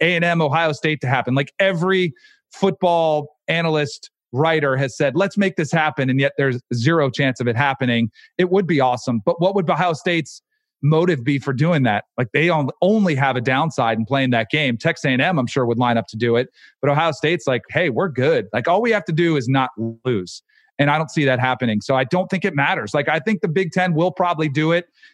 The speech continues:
because it is a criteria that's mentioned and holds some value. Even though Ohio State has been in without winning the Big Ten championship before, just like Alabama,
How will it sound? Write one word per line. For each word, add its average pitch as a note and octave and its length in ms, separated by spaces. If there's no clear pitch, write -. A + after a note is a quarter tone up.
because D#3+ 360
it D#3 80
is D#3 340
a D#3 60
criteria D#3+ 680
that's C#3+ 320
mentioned D#3+ 720
and C#3+ 180
holds D#3 380
some D#3 320
value. D#3+ 540
Even G3+ 200
though F#3+ 100
Ohio F#3 220
State F#3 300
has D#3 200
been D#3+ 220
in E3+ 420
without D3 320
winning C#3+ 220
the C3 80
Big C#3 180
Ten C#3 160
championship B2+ 480
before, C#3 380
just B2 180
like B2+ 160
Alabama, B2+ 580